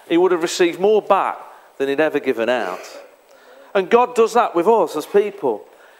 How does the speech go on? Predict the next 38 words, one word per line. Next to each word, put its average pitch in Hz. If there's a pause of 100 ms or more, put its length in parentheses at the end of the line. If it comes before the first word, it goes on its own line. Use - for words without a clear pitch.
(120)
You 214
know, 220
you 214
can 214
never 214
ever 165
outgive 123
God. 147 (1200)
You'll 220
never 220
ever 233
be 156
able 139
to -
outgive 127
him, 101 (520)
because 190
as 180
much 190
as 170
you 175
pour 170
out, 127 (520)
he'll 175
always 196
give 139
you 123
back 120
a 117
hundredfold. 101 (340)
If 175
you're 185
giving 202
it 185
out 175
of 147
the 156
right 160